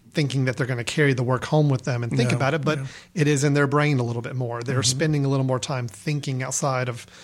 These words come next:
Speaker 1: normal work restrictions about what can we do to make the company more successful, you know?
Speaker 2: So why do they do those things?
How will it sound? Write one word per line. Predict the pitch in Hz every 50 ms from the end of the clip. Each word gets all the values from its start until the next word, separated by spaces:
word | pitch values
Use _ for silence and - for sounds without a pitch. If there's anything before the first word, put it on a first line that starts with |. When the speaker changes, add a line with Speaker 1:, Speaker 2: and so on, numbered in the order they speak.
| - - - -
Speaker 1:
normal | 151 135 139 139 135 131 131 120
work | 120 135 131 -
restrictions | - 135 - - 156 127 - - - 139 123 113
about | 127 117 120 113 139 202
what | 220 165 131 135 139 139
can | - 151 135
we | 127 127
do | 117 123 123 120
to | 120
make | 123 120 123 127 123 - - - - - - - _ _ _ _ _ _ _ _
the | 143 135 127
company | - 143 127 - 123 123
more | 120 123 127
successful, | - - 151 - - 170 180 - - - - 156 - _ _ _ - -
you | 147 120
know? | 117 127 -
Speaker 2:
So | - - 175
why | 151 147 175 202 220 226 214
do | 196 185 175
they | 151 160 156 151 143
do | 127 117 117 143 156 156 147 139 135 131 131 127 117 120 - - -
those | 160 120 139 131 123 127 123 - -
things? | - 156 139 131 123 104 107 - - - - - - -